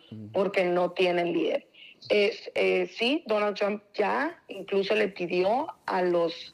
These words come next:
Speaker 2: a, a, a estos veinte, este, diputados que por favor, eh, apoyen a Kevin McCarthy como líder del partido, como líder de la bancada. Y estos, y, y incluso fue,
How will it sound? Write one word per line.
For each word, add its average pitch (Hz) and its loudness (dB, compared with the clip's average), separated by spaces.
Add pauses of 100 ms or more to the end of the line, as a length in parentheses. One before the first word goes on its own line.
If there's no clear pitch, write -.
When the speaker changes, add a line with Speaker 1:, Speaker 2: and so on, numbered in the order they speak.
Speaker 2:
a, - -2 (140)
a, 185 -2
a - -2
estos 202 -2
veinte, 190 0 (360)
este, 175 0
diputados 180 0
que 202 0
por 185 0
favor, 202 2 (280)
eh, 175 2
apoyen 214 0
a 185 -4
Kevin 190 0
McCarthy 190 0
como 190 -2
líder 185 0
del 180 0
partido, 202 -2
como 170 -2
líder 185 2 (380)
de 180 2
la 175 2
bancada. 175 -2
Y 202 2
estos, 208 -2
y, 190 -4
y 185 0
incluso 196 0
fue, 202 0